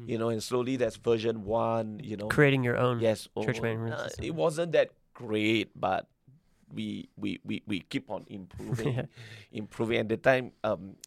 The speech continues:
Speaker 1: our finances was really not much at all, so there's only so much you can do because
Speaker 2: Yeah,
Speaker 1: of the lack
Speaker 2: exactly.
Speaker 1: of resources. And he doesn't have the skill set yet at
Speaker 2: Mm.
Speaker 1: that time. But we challenged each other, and then we negotiated, and then we have version one, and then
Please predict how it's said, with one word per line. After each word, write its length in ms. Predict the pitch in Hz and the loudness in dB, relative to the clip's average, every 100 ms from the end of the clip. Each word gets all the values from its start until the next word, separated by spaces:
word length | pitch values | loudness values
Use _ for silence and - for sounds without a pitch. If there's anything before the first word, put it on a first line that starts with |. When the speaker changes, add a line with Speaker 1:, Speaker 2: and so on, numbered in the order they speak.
| - | -6
Speaker 1:
our 160 | 110 107 | -4 -2
finances 640 | - 104 117 123 131 - | -2 0 0 0 -2 -2
was 160 | 101 | -4
really 320 | - 117 120 113 | -2 -2 -2 0
not 240 | 117 113 | -2 0
much 220 | 113 - | -2 -2
at 120 | 95 | -4
all, 320 | 120 123 113 95 | 2 4 4 -2
so 320 | - 107 107 131 | -2 -2 -2 -2
there's 240 | 113 - | -4 -2
only 220 | 131 143 | -4 -2
so 220 | 131 143 | -4 -4
much 260 | 139 143 - | 2 2 2
you 80 | 110 | -2
can 260 | - 98 | -4 -4
do 200 | - 131 104 | -2 -2 -2
because 280 | 107 127 123 | -2 0 0
Speaker 2:
Yeah, 40 | 113 | 0
Speaker 1:
of 100 | - | -2
the 80 | 127 | 0
lack 80 | 113 | 0
Speaker 2:
exactly. 80 | 117 | 0
Speaker 1:
of 120 | 104 | -6
resources. 540 | 107 98 - 127 - 117 - 117 131 127 | -10 -4 0 0 0 -4 -6 -10 0 2
And 100 | 151 | 4
he 180 | 165 | 2
doesn't 460 | 262 190 160 180 - - - | 2 2 2 -4 -6 -14 -2
have 160 | - 135 | 0 2
the 80 | 120 | -2
skill 340 | - - 170 | -2 0 0
set 320 | 156 165 - - _ - | 4 4 4 -2 _ -8
yet 520 | 113 127 - _ - _ - | 4 4 4 _ -20 _ 2
at 80 | 113 | 4
Speaker 2:
Mm. 60 | |
Speaker 1:
that 180 | 104 110 | 4 2
time. 240 | 107 73 - - - - - | -2 -4 -4 -16 -20 -20 -18
But 240 | - 123 - | 6 6 6
we 120 | 127 | -2
challenged 440 | 120 139 147 139 127 | 8 10 10 6 -2
each 180 | - - | -4 0
other, 580 | 107 107 113 113 113 107 | 2 4 4 6 2 0
and 140 | 107 | -4
then 100 | 95 | -8
we 140 | 107 107 | -8 -8
negotiated, 1040 | 107 107 110 110 107 107 104 110 110 110 | -8 -6 -8 -6 -4 -4 -2 -2 0 0
and 160 | 101 98 | -2 -6
then 80 | 104 | -6
we 100 | 95 | -4
have 140 | 95 95 | -4 -2
version 320 | 107 110 113 | -4 -2 -4
one, 380 | 98 104 107 104 | -4 -2 -2 -4
and 100 | 95 | 0
then 160 | 113 | 0